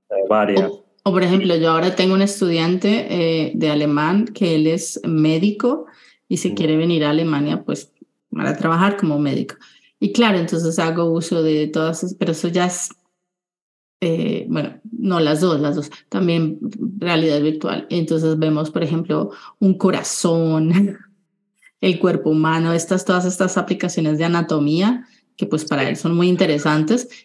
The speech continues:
Speaker 2: Y entonces vamos aprendiendo los
Speaker 1: Esa, sí,
Speaker 2: nombres,
Speaker 1: la de,
Speaker 2: todo.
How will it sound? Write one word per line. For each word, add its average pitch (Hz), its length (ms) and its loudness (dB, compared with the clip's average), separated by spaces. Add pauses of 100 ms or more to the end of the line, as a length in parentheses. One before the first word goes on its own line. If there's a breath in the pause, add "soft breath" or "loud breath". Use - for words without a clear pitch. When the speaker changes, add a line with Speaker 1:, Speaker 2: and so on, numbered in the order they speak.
Speaker 2:
Y 175 60 2
entonces 160 340 2
vamos 156 220 0
aprendiendo 156 840 0 (380)
los 170 160 -2
Speaker 1:
Esa, 127 380 2
sí, 170 120 0
Speaker 2:
nombres, 170 160 0
Speaker 1:
la 123 140 4
de, 113 540 2
Speaker 2:
todo. - 20 -4